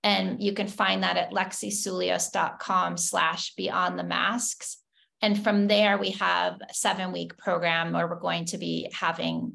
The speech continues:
um, group coaching and doing some really cool ex-, uh, experiential exercises where people are gonna be able to really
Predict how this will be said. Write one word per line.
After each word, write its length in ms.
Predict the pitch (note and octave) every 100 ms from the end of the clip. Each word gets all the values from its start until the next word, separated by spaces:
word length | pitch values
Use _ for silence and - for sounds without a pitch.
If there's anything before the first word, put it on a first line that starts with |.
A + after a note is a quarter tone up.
| -
um, 300 | E3+ - F3
group 340 | F#3+ E3+ -
coaching 580 | - E3 E3 F3 E3+ E3
and 160 | E3
doing 220 | E3+ F3+ E3+
some 240 | F#3 F#3
really 380 | F#3+ F#3+ F3+ F3+
cool 640 | - F3+ F3+ E3 D#3+ E3 - - - _
ex-, 280 | G3+ G3+ - -
uh, 260 | G3 F3+ -
experiential 720 | G#3 - - G3 F3 F3+ G3
exercises 1000 | - F#3 F#3 F#3+ F3+ F3+ E3 F3 F3 F3
where 120 | F3
people 340 | E3+ F#3+ - F3
are 120 | E3+
gonna 180 | F3 E3+
be 160 | E3
able 240 | - E3+ F3
to 180 | F3+ F3
really 640 | F3+ F3+ F3 E3+ E3 E3